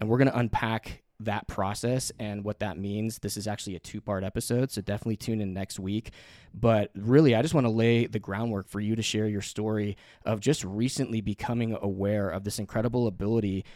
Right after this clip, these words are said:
which everyone has, right? And it's, it's different for all of us, but that you really started to understand, "Oh, wait, like, this is something that I do and I haven't even been aware of it."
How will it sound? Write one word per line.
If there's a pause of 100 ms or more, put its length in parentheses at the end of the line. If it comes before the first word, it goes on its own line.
(100)
which
everyone
has,
right?
And
it's,
it's
different
for
all
of
us, (340)
but (240)
that
you
really
started
to
understand, (100)
"Oh,
wait,
like, (100)
this
is
something
that
I
do
and
I
haven't
even
been
aware
of
it."